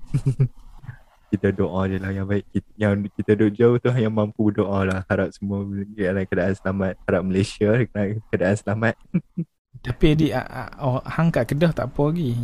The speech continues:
Speaker 2: Yang, yang travel pergi sana bukan orang Kedah, orang-orang sini.
Speaker 1: Oh, lah.
Speaker 2: So akulah yang kena mengadap orang-orang ni. <laughs>
Speaker 1: Exactly.
Speaker 2: Ni orang Shah Alam, orang Mont Kiara lah, orang
Speaker 1: Yalah,
Speaker 2: K L,
Speaker 1: pergi rentas.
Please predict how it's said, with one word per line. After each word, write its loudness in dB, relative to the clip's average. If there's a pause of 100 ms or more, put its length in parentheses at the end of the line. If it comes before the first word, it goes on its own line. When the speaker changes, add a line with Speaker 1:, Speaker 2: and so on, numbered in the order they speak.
Speaker 2:
Yang, 2 (300)
yang 2
travel 4
pergi 2
sana 4
bukan 4
orang 4
Kedah, 2 (320)
orang-orang 2
sini. 0
Speaker 1:
Oh, 2
lah. 4 (240)
Speaker 2:
So -6
akulah 4
yang 4
kena 4
mengadap 2
orang-orang 2
ni. 6
<laughs> -2 (880)
Speaker 1:
Exactly. -2
Speaker 2:
Ni -4
orang -2
Shah -4
Alam, 4
orang 4
Mont 4
Kiara 0
lah, 0
orang -2
Speaker 1:
Yalah, 2
Speaker 2:
K -
L, 4
Speaker 1:
pergi 2
rentas. 2